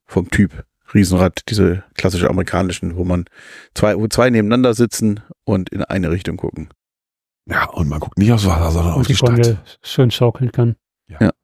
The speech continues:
Speaker 1: und dann sich so ein bisschen vorbeugt. Sch-,
Speaker 2: Und das ist
Speaker 1: schaukeln.
Speaker 2: immer so ein bisschen uiuiui.
Speaker 1: <laughs>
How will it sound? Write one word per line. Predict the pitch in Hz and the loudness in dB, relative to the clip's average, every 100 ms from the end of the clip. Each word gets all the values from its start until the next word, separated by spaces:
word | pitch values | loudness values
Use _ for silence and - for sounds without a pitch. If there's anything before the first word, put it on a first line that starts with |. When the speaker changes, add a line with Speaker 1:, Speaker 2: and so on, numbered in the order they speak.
| - | -4
Speaker 1:
und | |
dann | 98 87 | -2 -4
sich | - | -6
so | - | -4
ein | 90 | -2
bisschen | - - | -2 -6
vorbeugt. | - 95 - 87 82 - - _ _ _ _ _ | -4 -4 0 0 0 -6 -12 _ _ _ _ _
Sch-, | - | -20
Speaker 2:
Und | - - - | -20 -20 -16
das | - | -8
ist | - 80 | -8 -2
Speaker 1:
schaukeln. | 78 | 0
Speaker 2:
immer | 76 | 0
so | 76 | -2
ein | |
bisschen | 69 - | -4 -2
uiuiui. | 98 85 76 73 73 | 0 2 2 0 -2
Speaker 1:
<laughs> | 73 | -2